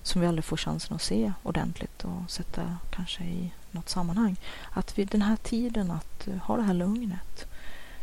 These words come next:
titta ut genom fönstret, dagdrömma lite grann kan vara väldigt värdefullt. Och att mycket idéer och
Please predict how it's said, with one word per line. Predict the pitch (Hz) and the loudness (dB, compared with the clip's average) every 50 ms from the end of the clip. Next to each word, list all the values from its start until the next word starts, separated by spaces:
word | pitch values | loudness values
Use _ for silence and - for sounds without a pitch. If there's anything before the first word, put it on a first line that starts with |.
| - - - - - - - - | -4 -4 -6 -8 -10 -12 2 4
titta | 220 220 - 208 | 4 4 6 4
ut | 190 185 - - | 2 4 2 2
genom | 208 220 202 | 2 2 2
fönstret, | - - 170 175 175 - - - - 185 175 - - | 0 -2 0 2 0 2 0 -2 -2 -2 -4 -4 -2
dagdrömma | - 156 185 190 175 156 151 - 131 151 180 208 226 | 4 6 6 6 6 4 2 0 2 2 2 2 2
lite | 233 190 170 - - | 2 0 0 -2 -4
grann | 185 180 175 - 175 180 - - - - | -4 -4 -2 -2 -2 -2 -4 -6 -8 -8
kan | - - 202 190 | -4 -2 0 0
vara | 185 185 190 190 | 0 0 0 0
väldigt | 190 196 220 220 214 190 - - | 0 2 2 2 2 0 0 0
värdefullt. | 214 208 196 180 156 - 226 220 196 - - - - - - - - - - - - - - - - - - - - - - - - - - - - - - - - - - - - - - - | 0 2 2 0 0 0 0 0 0 -2 -4 -8 -10 -10 -10 -14 -14 -6 -6 -6 -4 -4 -8 -6 -6 -4 -2 -2 -2 -2 -2 -4 -6 -8 -8 -8 -8 -8 -10 -10 -12 -14 -18 -18 -18 -18 -16 2
Och | - 180 - - - 180 | 2 2 2 4 4 4
att | 175 - - - | 4 4 4 4
mycket | 185 190 202 190 - - - - - | 4 4 4 4 2 -2 -6 2 4
idéer | 185 196 202 180 170 170 180 190 196 185 170 175 185 180 165 - | 6 6 8 8 6 8 8 8 6 6 4 2 0 -2 -4 -4
och | - - 156 - - - - - - | -2 -4 -4 -4 -6 -10 -10 -10 -6